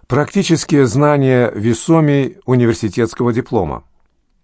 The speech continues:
В Гофротеке Людмила Павловна работает с тысяча девятьсот семьдесят второго года. Здесь она, как это принято говорить, прошла все ступени карьерного роста,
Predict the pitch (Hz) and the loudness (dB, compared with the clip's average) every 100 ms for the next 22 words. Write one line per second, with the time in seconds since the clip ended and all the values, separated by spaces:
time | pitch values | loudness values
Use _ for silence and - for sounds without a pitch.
0 | _ _ _ _ - - - - - _ | _ _ _ _ -20 -20 -20 -20 -20 _
1 | - 117 180 165 170 254 202 151 117 110 | -8 0 0 2 -2 0 -2 0 -2 0
2 | 151 151 123 160 156 147 143 139 - - | 2 0 2 2 2 2 2 0 -4 -6
3 | 117 131 143 135 135 - - 175 165 135 | -2 0 0 0 -2 -4 -6 -4 -4 -4
4 | 123 123 120 - 156 - - 151 139 135 | -2 0 -2 0 -2 -2 -2 -2 -2 -2
5 | 139 - - 117 110 113 101 90 78 - | -4 -6 -2 0 2 0 -2 -4 -6 -10
6 | _ _ _ _ _ _ - - - - | _ _ _ _ _ _ -20 -20 -20 -10
7 | 110 127 202 143 123 110 117 123 131 - | -6 -2 0 0 0 0 -2 0 -2 0
8 | 131 117 117 107 120 131 107 82 - _ | 2 2 0 0 2 2 0 -4 -16 _
9 | _ _ - - - 147 170 180 - 165 | _ _ -20 -10 -4 -2 0 0 2 0
10 | - 139 143 131 127 120 117 110 147 143 | 2 0 2 2 0 0 0 2 0 0
11 | 135 127 104 85 - 76 62 | -2 0 0 -2 -10 -10 -12